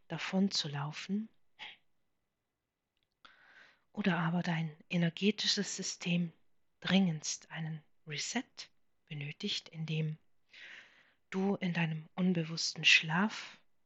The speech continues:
dein Spirit sich noch besser mit dir verbinden kann und diese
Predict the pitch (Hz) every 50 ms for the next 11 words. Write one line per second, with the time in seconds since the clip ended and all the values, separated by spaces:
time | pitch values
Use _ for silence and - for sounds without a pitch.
0 | _ _ _ _ _ _ _ - _ _ _ _ _ _ _ _ _ _ _ _
1 | - 175 165 165 - - - - - 180 185 190 - - - - 160 - - 165
2 | 156 - - - _ _ - - - - - - 170 156 160 165 165 - - -
3 | 165 160 156 - - - 165 - _ _ _ - 233 233 220 - - 156 - -
4 | - - - 160 170 190 214 220 214 - _ _ 160 165 - - 165 156 - -
5 | 160 151 151